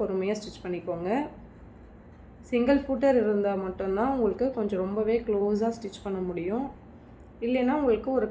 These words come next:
கால் இன்ச் கேப் வரும். பாருங்க இப்போ இதை நான் ஸ்டிச் பண்ணிட்டேன். அடுத்து மெயின் ஃபேப்ரிக் மேல ஒரு தையலை ஸ்டிச் பண்ணணும். இப்போ நான் இதை த்ரெட் கட் பண்ணிட்டு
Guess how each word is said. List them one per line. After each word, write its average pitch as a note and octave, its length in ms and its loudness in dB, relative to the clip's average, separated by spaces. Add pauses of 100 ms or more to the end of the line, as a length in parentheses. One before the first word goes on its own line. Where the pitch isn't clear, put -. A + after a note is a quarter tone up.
கால் G3 220 4
இன்ச் A3+ 180 0 (120)
கேப் G#3 300 0
வரும். G3 280 0 (1500)
பாருங்க G3 280 -2 (100)
இப்போ A3 220 -6
இதை F#3 160 -2
நான் F3+ 140 -4
ஸ்டிச் - 280 -8
பண்ணிட்டேன். F#3 440 -2 (1040)
அடுத்து G#3 360 2 (440)
மெயின் D4+ 280 6
ஃபேப்ரிக் G#3+ 420 2
மேல G#3 240 4
ஒரு G3+ 180 4
தையலை F#3+ 380 4
ஸ்டிச் - 300 -10
பண்ணணும். F3+ 400 0 (1120)
இப்போ A3 180 -4
நான் C4 140 2
இதை G#3+ 100 2 (140)
த்ரெட் G#3+ 260 -2
கட் G#3+ 220 2
பண்ணிட்டு G3 360 0